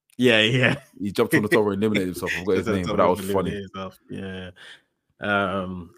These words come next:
Speaker 1: I don't know about funny. I've got, like, iconic eliminations that will
Speaker 2: Oh, what, what's the
Speaker 1: always
Speaker 2: icon-, what's
Speaker 1: stick
Speaker 2: an
Speaker 1: with me.
Speaker 2: iconic one for you?
Speaker 1: Like Maven eliminating Undertaker.
Speaker 2: Yeah, that, yeah,
Speaker 1: It
Speaker 2: that
Speaker 1: will,
Speaker 2: was something.
Speaker 1: it will
Speaker 2: That was
Speaker 1: never
Speaker 2: something.
Speaker 1: leave me because
Speaker 2: Yeah,
Speaker 1: of
Speaker 2: yeah.
Speaker 1: pre-, pre-, predominantly because of the beating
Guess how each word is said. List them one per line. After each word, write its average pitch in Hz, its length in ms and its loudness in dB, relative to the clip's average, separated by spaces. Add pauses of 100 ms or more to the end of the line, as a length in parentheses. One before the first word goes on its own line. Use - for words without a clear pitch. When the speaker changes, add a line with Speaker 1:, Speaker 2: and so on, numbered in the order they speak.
(360)
Speaker 1:
I 147 120 -2
don't 277 140 -2
know 190 180 2
about 107 320 -2
funny. 104 440 -6
I've 110 140 0
got, 127 120 2
like, 113 220 0
iconic 101 760 -4
eliminations 90 800 -12
that 65 160 -14
will 90 180 -12
Speaker 2:
Oh, - 80 0
what, 104 140 6
what's 113 140 4
the 127 60 6
Speaker 1:
always 110 120 2
Speaker 2:
icon-, 104 140 4
what's 110 140 0
Speaker 1:
stick 117 60 -4
Speaker 2:
an 113 60 0
Speaker 1:
with 107 240 -2
me. 90 80 -4
Speaker 2:
iconic - 80 -18 (300)
one 82 140 -14
for 87 80 -16
you? 76 180 -10
Speaker 1:
Like 87 280 -8
Maven 104 580 2
eliminating 95 540 -4
Undertaker. 78 680 -12 (100)
Speaker 2:
Yeah, 92 100 -4
that, 92 180 0
yeah, 87 80 2
Speaker 1:
It - 40 0
Speaker 2:
that 92 60 -2
Speaker 1:
will, 87 80 -2
Speaker 2:
was 78 80 -8
something. 82 340 -8
Speaker 1:
it 104 140 -6
will 113 300 2
Speaker 2:
That 117 180 2
was 117 80 4
Speaker 1:
never 123 280 4
Speaker 2:
something. 120 200 2
Speaker 1:
leave 104 320 -6
me 87 160 -10
because 95 300 -6
Speaker 2:
Yeah, 87 80 -4
Speaker 1:
of 104 200 -10
Speaker 2:
yeah. 82 120 -12 (140)
Speaker 1:
pre-, 120 120 -10 (320)
pre-, 131 280 -2
predominantly 131 480 4
because 110 220 -4
of 101 120 -6
the 104 80 -4
beating 101 720 0